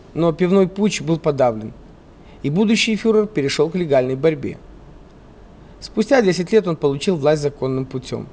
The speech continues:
Вся история Третьего Рейха — это своеобразный пивной путч в мировых масштабах, который тоже провалился. И сегодня нацисты, действуя по всему миру,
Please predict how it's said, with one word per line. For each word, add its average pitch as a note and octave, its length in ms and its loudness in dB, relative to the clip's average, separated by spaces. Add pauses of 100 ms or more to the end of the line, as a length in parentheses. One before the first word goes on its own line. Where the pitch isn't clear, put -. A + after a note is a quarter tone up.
(840)
Вся A3 240 4
история G3+ 360 4
Третьего F#3 440 2
Рейха — G#3 280 4
это C#3+ 320 0
своеобразный D#3+ 580 2
пивной D#3+ 340 0
путч - 440 -10
в - 40 -8
мировых C#3 360 0
масштабах, C3+ 580 -2 (460)
который G3 300 2
тоже E3+ 260 0
провалился. D3 640 0 (1040)
И D#3 80 -2
сегодня G3+ 400 4
нацисты, F#3 480 -2
действуя D#3 380 0
по C#3+ 120 -10
всему D3+ 260 -2
миру, D3+ 360 2